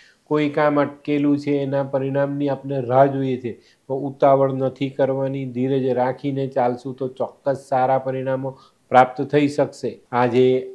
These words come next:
આવક વધારવાનો માર્ગ આપણા માટે ખુલતો દેખાય છે, એ તક આપણે ગુમાવવાની નથી. આજનો લકી કલર છે સિલ્વર.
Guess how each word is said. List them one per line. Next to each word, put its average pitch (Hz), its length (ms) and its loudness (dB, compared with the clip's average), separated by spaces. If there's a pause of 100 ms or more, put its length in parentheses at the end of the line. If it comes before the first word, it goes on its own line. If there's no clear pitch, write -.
આવક 131 540 -2
વધારવાનો 135 840 2
માર્ગ 127 380 2
આપણા 123 280 -2
માટે 123 320 -4
ખુલતો 117 580 -4
દેખાય 131 460 -2
છે, 170 280 -10 (380)
એ 123 100 -4
તક 123 300 -4
આપણે 117 260 -2
ગુમાવવાની 117 720 -2
નથી. 143 400 -6 (600)
આજનો 123 480 -2
લકી 117 360 -4
કલર 117 380 -2
છે - 400 -10 (760)
સિલ્વર. 104 520 -2